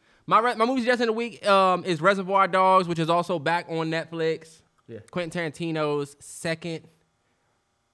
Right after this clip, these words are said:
Speaker 1: Is that his first film or second?
Speaker 2: Second.
Speaker 1: What's his first?
Speaker 2: Oh, I'm saying Reservoir Dogs is his first film. I'm totally blanking.
Speaker 1: Well,
Speaker 2: His
Speaker 1: his
Speaker 2: first.
Speaker 1: first official film other than a little whatever's birthday joint.
Speaker 2: His,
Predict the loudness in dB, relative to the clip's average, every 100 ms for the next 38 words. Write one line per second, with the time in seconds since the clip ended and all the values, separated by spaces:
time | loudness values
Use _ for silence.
0 | _ _ _ -8 -6 -6 -4 -4 -4 -8
1 | -8 -8 -10 -14 -14 _ _ _ -20 -20
2 | -20 _ _ _ -8 -8 -8 -10 -10 -12
3 | _ _ _ _ _ _ _ _ _ 0
4 | 0 0 -4 -4 -2 -4 -4 -8 -12 -12
5 | -12 -12 -14 -16 -20 _ -14 -12 -14 -18
6 | -20 _ _ 4 6 6 2 6 6 6
7 | -2 2 2 2 -4 -2 -2 -2 -2 0
8 | 0 0 -4 -4 -4 -6 -8 -12 -8 -6
9 | -6 -8 -8 -8 -12 -20 -10 -10